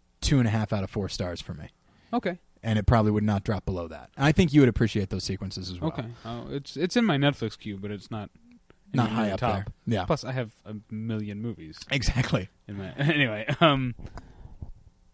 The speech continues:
Speaker 1: Did you
Speaker 2: uh,
Speaker 1: wanna bring
Speaker 2: well,
Speaker 1: up anything else?
Speaker 2: well, yeah, I was gonna say, we've talked about the good, we talked about the bad, we did a long episode last week. Was there anything else on your list you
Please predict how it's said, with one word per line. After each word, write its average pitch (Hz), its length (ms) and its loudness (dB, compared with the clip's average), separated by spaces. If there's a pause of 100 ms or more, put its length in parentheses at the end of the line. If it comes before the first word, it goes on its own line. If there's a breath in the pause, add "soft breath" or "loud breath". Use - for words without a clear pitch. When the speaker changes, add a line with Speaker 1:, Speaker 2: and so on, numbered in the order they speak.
(120)
Speaker 1:
Did 143 120 10
you 156 60 10
Speaker 2:
uh, - 40 10
Speaker 1:
wanna 151 120 6
bring 147 140 4
Speaker 2:
well, 156 80 6
Speaker 1:
up 147 60 2
anything 143 280 4
else? 196 160 6
Speaker 2:
well, 180 120 8
yeah, 202 120 12
I - 20 12
was 170 120 8
gonna 196 120 6
say, 180 60 2
we've 143 240 2
talked 165 200 4
about 156 120 0
the 147 60 -2
good, 160 180 6
we 151 60 4
talked 156 120 6
about 143 140 2
the 123 60 -4
bad, 131 280 4
we 123 100 -2
did 127 140 0
a 127 40 2
long 135 200 4
episode 131 320 0
last 117 260 0
week. 120 120 0
Was 120 100 -2
there 147 100 6
anything 170 220 6
else 151 180 4
on 143 100 0
your 127 120 0
list 127 260 0
you 123 120 -4